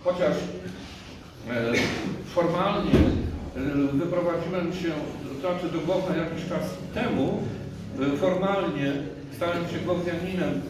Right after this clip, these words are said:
od dwudziestego, dwutysięcznego, e, dwutysięcznego trzeciego albo piątego roku, nie pamiętam, dwudziestego, dwutysięcznego drugiego roku, to cały czas jestem związany emocjami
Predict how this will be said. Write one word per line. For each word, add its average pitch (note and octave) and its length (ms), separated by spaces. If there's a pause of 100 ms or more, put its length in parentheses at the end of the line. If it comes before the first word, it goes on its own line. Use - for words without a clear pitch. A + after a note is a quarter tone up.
(400)
od D#3 200
dwudziestego, E3 460 (200)
dwutysięcznego, F3 920 (220)
e, C3+ 540
dwutysięcznego D#3 1000 (1600)
trzeciego - 420
albo C#3 160
piątego D3 400
roku, E3+ 300
nie F3+ 60
pamiętam, D3+ 400
dwudziestego, F#3 320
dwutysięcznego F#3 680
drugiego F3+ 520
roku, - 400 (380)
to G#3+ 80
cały G#3 220 (120)
czas - 160
jestem D3+ 260 (520)
związany D#3 440
emocjami C#3+ 540